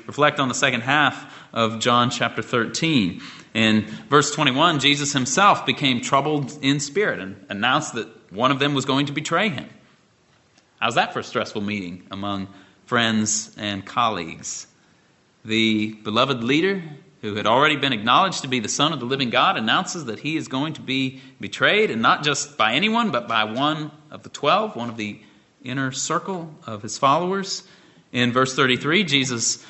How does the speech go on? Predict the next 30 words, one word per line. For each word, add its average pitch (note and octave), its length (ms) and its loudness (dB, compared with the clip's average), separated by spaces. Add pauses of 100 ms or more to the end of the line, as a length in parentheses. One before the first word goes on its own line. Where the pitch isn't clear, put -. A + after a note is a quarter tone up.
had A#2 160 -2
said E3+ 240 2
he D#3+ 80 -2
was A#2 160 -2
only C3 180 2
going B2+ 240 0
to A2+ 80 -8
be A2 140 -2
with C3+ 300 -2
them F#3 360 -4
a G#2 60 -8
little B2 260 -4
while A2+ 640 0
longer. F3+ 600 0 (280)
They A2+ 140 2
would A2+ 200 -4
seek F#3+ 280 2
after G3+ 320 2
him. G3 340 -4
They G2 120 -14 (260)
wanted B2 200 -6
to G#2 60 -12
be D3+ 220 0
with G3+ 100 4
him G3+ 180 0
where C#3 160 4
he D#3+ 60 2
was C#3 160 -2
going, F3+ 380 -2
but - 420 -2